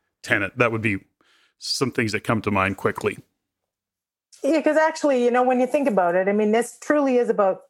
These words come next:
Speaker 2: saving lives, saving livelihoods, and saving quality of life in a community. I mean, that's really what this is all about. And so you think, how,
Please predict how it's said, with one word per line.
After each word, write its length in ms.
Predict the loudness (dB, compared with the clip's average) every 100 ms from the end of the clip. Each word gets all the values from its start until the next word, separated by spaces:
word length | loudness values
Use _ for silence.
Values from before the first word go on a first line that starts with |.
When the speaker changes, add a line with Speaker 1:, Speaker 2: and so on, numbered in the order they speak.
| _
Speaker 2:
saving 380 | -2 0 2 2
lives, 580 | 2 0 -2 -4 -14 _ _ _
saving 340 | -2 0 2 2
livelihoods, 640 | 2 2 0 0 0 0
and 120 | -2
saving 420 | 0 0 0 -2 -2
quality 480 | 2 2 2 0 2
of 80 |
life 220 | 0 0 -4
in 40 |
a 60 | -6
community. 460 | -2 -2 -2 -2
I 20 |
mean, 140 | -2 0
that's 280 | 0 0 -2
really 280 | 0 0
what 340 | -2 -2 -2 -2
this 160 | -6
is 100 | -2
all 200 | 0 0
about. 280 | 0 -2 -4 _ _ -20 _ _
And 120 | -4 0
so 120 | 0
you 100 | 0
think, 300 | 0 -4 -6 _ _
how, 440 | -2 2 4 2